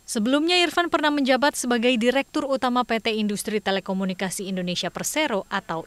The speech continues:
inti. Pria lulusan Teknologi Informatika Institut Teknologi Bandung itu banyak berkecimpung di industri telekomunikasi hingga pertambangan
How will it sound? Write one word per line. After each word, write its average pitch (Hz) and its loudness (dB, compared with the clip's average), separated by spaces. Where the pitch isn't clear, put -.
inti. 220 -4
Pria 247 2
lulusan 311 2
Teknologi 294 2
Informatika 262 0
Institut 240 -4
Teknologi 214 -2
Bandung 214 0
itu 214 -4
banyak 202 -2
berkecimpung 220 -4
di 214 -2
industri 190 -4
telekomunikasi 196 -4
hingga 262 -4
pertambangan 180 -4